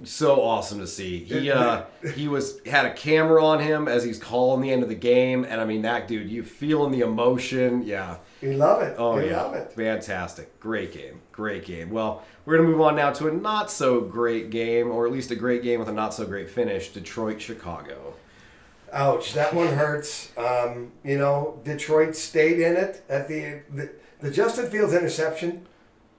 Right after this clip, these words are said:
Speaker 2: changed the
Speaker 1: Pick
Speaker 2: momentum.
Speaker 1: six. Yep.
Speaker 2: Uh, the, the, the pick six, even though he returned, I mean, two plays later,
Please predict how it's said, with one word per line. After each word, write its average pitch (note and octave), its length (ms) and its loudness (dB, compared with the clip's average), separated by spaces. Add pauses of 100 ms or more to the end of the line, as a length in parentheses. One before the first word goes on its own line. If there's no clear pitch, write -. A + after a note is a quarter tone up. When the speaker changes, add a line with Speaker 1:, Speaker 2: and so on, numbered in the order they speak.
Speaker 2:
changed D#3+ 380 4
the F3+ 100 -2
Speaker 1:
Pick E3+ 180 4
Speaker 2:
momentum. D3+ 320 6
Speaker 1:
six. B2+ 300 -4
Yep. A#2+ 340 0 (160)
Speaker 2:
Uh, C3 280 -2
the, C3+ 140 0
the, C3 320 -2
the C3+ 60 -2
pick E3+ 280 2
six, D3+ 500 0 (140)
even G#3 260 0
though G#3 160 4
he F#3 180 0
returned, F3+ 560 0
I D3+ 80 6
mean, D#3 200 2
two G3+ 160 -8
plays F#3+ 340 0
later, D3+ 480 -2